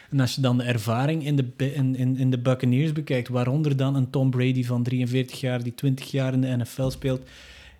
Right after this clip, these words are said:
en zes, eh, zes Super Bowl ringen heeft. Ai, dit, dat, de ervaring in die ploeg moet toch een beetje meer spreken. En, en, allee, die, die, die, die vond ik niet, die zag ik niet in die, in die ploeg eigenlijk. Ehm,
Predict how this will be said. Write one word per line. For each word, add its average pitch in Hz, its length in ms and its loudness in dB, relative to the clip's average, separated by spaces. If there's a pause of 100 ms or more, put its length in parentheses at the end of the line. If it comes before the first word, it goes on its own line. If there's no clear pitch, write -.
en 120 160 -4
zes, 127 540 0
eh, 127 160 -4
zes 120 280 -4
Super 139 300 0
Bowl 127 260 0
ringen 123 280 2
heeft. 123 320 -2
Ai, 135 300 -10
dit, 135 300 -12 (640)
dat, 139 160 -4 (260)
de 143 100 0
ervaring 147 720 2
in 143 140 4
die 143 140 4
ploeg 160 360 -2
moet 143 140 0
toch 143 140 0
een 127 100 -2
beetje 135 320 0
meer 131 260 0
spreken. 143 520 -2
En, 131 200 -2
en, 123 260 0 (540)
allee, 127 260 0
die, 135 320 0 (420)
die, 143 280 0
die, 139 260 0
die 139 160 2
vond 143 240 2
ik 135 120 0
niet, 131 140 2
die 135 100 4
zag 131 240 2
ik 135 140 -6
niet 139 160 2
in 123 80 0
die, 120 320 -4
in 127 160 -4
die 120 120 -4
ploeg 123 280 -2
eigenlijk. 120 560 -4
Ehm, 117 380 -6